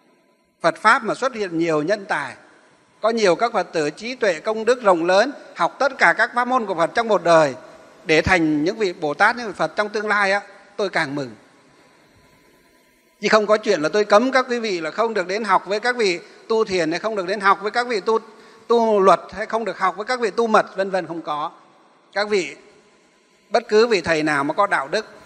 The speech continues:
có giới hạnh, mà chúng ta biết là có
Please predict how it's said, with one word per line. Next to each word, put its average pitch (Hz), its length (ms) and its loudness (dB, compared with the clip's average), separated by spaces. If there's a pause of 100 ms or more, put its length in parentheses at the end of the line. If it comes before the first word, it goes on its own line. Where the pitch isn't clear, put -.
(160)
có 190 140 6
giới 196 180 2
hạnh, 175 200 0 (1300)
mà 156 120 4
chúng 202 180 0
ta 208 120 6
biết 226 180 4
là 180 140 2
có 180 440 4